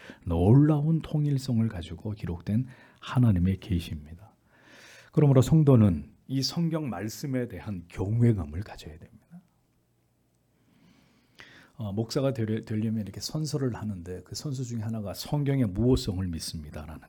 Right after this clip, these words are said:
거예요. 예, 성경의 무오성을 믿는다. 성경에 어떠한 오류도 없다는 것을 믿는다고 목사는 선서를 하고 목사가 됩니다. 여러분들도 마찬가지죠.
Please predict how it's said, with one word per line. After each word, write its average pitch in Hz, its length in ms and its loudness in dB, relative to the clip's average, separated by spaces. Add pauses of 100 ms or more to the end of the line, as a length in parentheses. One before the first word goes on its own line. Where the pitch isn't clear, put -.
거예요. - 260 -20 (1500)
예, - 40 -20 (160)
성경의 123 600 4
무오성을 95 640 2
믿는다. - 540 -12 (300)
성경에 113 640 0
어떠한 139 500 2
오류도 104 380 0
없다는 110 560 0
것을 92 420 -6 (920)
믿는다고 98 640 2
목사는 82 520 -6
선서를 107 560 -2
하고 104 440 -10
목사가 87 380 -8
됩니다. - 420 -20 (1400)
여러분들도 127 400 2
마찬가지죠. 90 720 -8